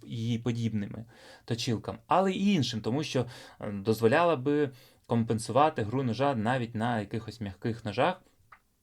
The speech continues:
довгих і так далі. Але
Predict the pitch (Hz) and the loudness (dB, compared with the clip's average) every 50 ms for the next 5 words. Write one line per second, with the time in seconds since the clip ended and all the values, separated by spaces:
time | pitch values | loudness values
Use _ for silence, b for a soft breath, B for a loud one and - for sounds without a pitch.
0 | _ _ - - - 117 131 139 147 135 127 127 117 120 - B B B B B | _ _ -14 -6 0 4 6 8 8 6 6 2 -2 -4 -8 B B B B B
1 | B 110 107 - 117 120 113 107 104 98 92 90 92 95 98 110 131 127 - 170 | B -8 -4 0 0 0 0 0 0 0 0 0 -4 -6 -8 -8 -4 2 4 6
2 | 196 226 226 220 214 | 6 6 6 4 2